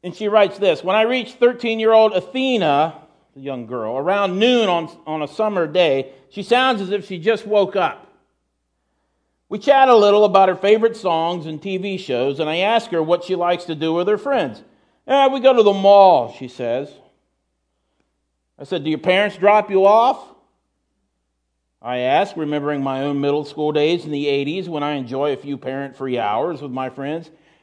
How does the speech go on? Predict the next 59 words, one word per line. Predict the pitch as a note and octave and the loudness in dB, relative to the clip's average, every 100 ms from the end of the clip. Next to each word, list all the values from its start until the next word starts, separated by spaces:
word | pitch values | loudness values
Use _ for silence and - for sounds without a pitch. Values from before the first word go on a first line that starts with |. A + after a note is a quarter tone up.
| - | -8
"No, | F#3 A3 A3+ G#3 D#3+ | 0 2 4 2 0
I, | F3 F3 D#3 | -4 -4 -6
I | F#3 | -2
go | F#3+ | 0
with | F#3+ F3+ | 0 -2
my, | D#3+ C#3 C3 _ | -6 -8 -12 _
go | - E3 | -6 -4
with | C#3+ | -4
my | |
family. | B2+ C#3+ C#3+ C3 G#2 F#2 _ _ _ _ _ _ _ - | -8 -8 -8 -8 -10 -14 _ _ _ _ _ _ _ -6
We'll | A3+ | 6
go | C4+ | 8
with | C4 | 8
my | A3 B3 | 6 2
mom | A#3 A3+ A#3 A#3 | 4 6 6 6
and | A#3 | 2
brothers | F#3 G3 G3 G3+ G3 | 4 6 6 4 0
and | F#3 F#3 | -2 0
walk | F3+ G#3 G3+ | 2 4 2
a | |
little | G#3 G3+ G3 | 0 0 0
behind | F3+ F3 F#3 E3+ | 0 -2 -4 -4
them. | D#3+ E3+ C#3+ C3 C3 _ _ _ _ _ _ | -2 -2 -2 -6 -10 _ _ _ _ _ _
Uh, | - C#3 D3 | -4 -2 2
I | F3 | 2
just | F#3+ G3+ | 2 2
have | G#3 G3+ | 2 2
to | |
tell | - A3 G#3 | 4 6 6
my | G#3 G3+ | 4 2
mom | F#3+ F#3+ F#3 F#3+ F3+ | 2 2 2 2 0
when | F3 | -2
we're, | E3+ | -4
where | E3+ E3 F#3 F3+ | -6 0 2 2
we're | |
going. | E3+ D3+ D3 C#3+ C#3+ C#3+ | -2 -4 -4 -4 -4 -4
I | |
have | D3+ D#3 | -6 -8
to | |
check | D3 F3+ E3 | -6 -4 -4
in | E3+ D#3+ | -4 -4
every | D#3+ D#3+ D#3+ | -6 -4 -2
hour, | C#3 C#3 C#3 C#3 C3+ | 0 2 2 2 0
every | C#3 C#3+ | -4 -6
thirty | C#3+ C#3+ D3 | -4 -4 -4
minutes | C3 B2 A#2+ - | -6 -8 -10 -12
or | B2+ | -16
so, | - A2+ G#2+ A2 - | -10 -8 -6 -8 -12
you | A#2+ | -18
know, | A2 | -16
but, | G2 G#2 G#2+ | -14 -16 -16
but | A#2+ B2+ | -14 -10
we'll | B2+ | -6
go | C3 | -4
to | B2 | -4
the | |
mall. | A#2+ A2+ | -4 -6
I, | A2+ | -6
I | G2+ A2 | -10 -16